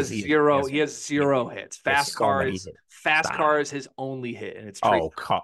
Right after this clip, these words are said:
Speaker 2: okay, that's just
Speaker 1: Uh,
Speaker 2: asinine.
Speaker 1: so what, but, like, follow my path here. What would the funniest thing that Luke Combs could just, like, put his Cheeto Puff f-, fingerprints all over and sing at the Grammys with?
Speaker 2: Why the Cheeto Puff?
Speaker 1: 'Cause I,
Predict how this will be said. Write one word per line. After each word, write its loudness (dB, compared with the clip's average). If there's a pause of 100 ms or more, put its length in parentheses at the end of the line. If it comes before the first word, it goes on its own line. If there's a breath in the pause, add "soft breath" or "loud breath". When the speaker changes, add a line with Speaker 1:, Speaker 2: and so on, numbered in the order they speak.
(120)
Speaker 2:
okay, -4
that's -4
just -2
Speaker 1:
Uh, 2
Speaker 2:
asinine. -14
Speaker 1:
so 0
what, 2
but, 4
like, 0
follow 4
my 2
path -2
here. -6
What 2
would 2
the -6
funniest -6
thing -4
that -8
Luke -2
Combs -8
could -10
just, -12
like, -6 (640)
put -6
his -6
Cheeto 0
Puff -8
f-, -20 (120)
fingerprints -10
all -2
over -6
and -12 (220)
sing -4
at -12
the -14
Grammys -6
with? -4
Speaker 2:
Why 4
the 6
Cheeto 2
Puff? -2
Speaker 1:
'Cause -4
I, 4